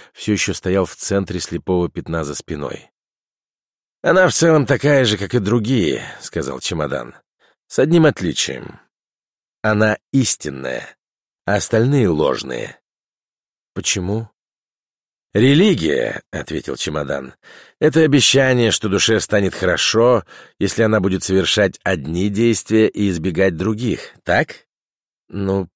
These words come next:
примерно". "В остальных религиях обещание дается,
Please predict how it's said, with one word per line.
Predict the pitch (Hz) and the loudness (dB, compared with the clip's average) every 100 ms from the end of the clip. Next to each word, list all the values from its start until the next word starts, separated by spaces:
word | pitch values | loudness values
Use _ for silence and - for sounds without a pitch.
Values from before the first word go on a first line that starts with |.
| _ | _
примерно". | - 104 90 98 104 98 85 - _ _ _ _ _ _ _ _ _ - | -6 -2 0 -2 -2 -4 -8 -14 _ _ _ _ _ _ _ _ _ -2
"В | 135 | 0
остальных | - 185 208 214 | 4 4 4 4
религиях | 156 165 165 151 135 | 6 6 6 4 4
обещание | 120 120 - 131 123 113 | 2 2 2 4 4 2
дается, | 85 98 127 156 - - 67 | 4 4 4 4 2 -2 -4